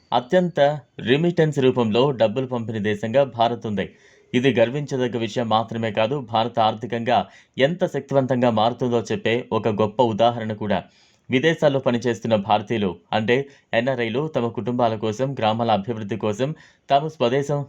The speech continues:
వదిలిపోయినా తన దేశంతో ఉన్న అనుబంధాన్ని చూపించేందుకు ప్రతి ఏడు లక్షల కోట్ల రూపాయలు పంపిస్తూ ఉంటారు.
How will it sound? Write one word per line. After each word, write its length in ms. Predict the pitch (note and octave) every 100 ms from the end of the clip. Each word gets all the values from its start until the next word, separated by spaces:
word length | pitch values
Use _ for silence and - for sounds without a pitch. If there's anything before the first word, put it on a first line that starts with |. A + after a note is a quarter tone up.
| -
వదిలిపోయినా 640 | A2+ A#2+ C3+ A#2+ A2 G#2+ C#3 D3 _
తన 160 | A#2 A#2
దేశంతో 500 | G#2+ A2+ B2+ C3+ B2+
ఉన్న 160 | A#2+ A2+
అనుబంధాన్ని 580 | A2 A#2 C3+ C3 B2 A#2+
చూపించేందుకు 720 | A#2+ G#2+ A2+ A2+ A2 A2 C#3 G2+ - - _ _ -
ప్రతి 260 | D#3 D#3
ఏడు 220 | F3 B2+ C3+
లక్షల 400 | A#2 A2+ D3+ D3
కోట్ల 300 | B2+ A#2+ A2+
రూపాయలు 360 | A2 G#2+ A2+
పంపిస్తూ 400 | C#3 A#2+ A2+ - A#2+
ఉంటారు. 320 | A2 G#2 E2+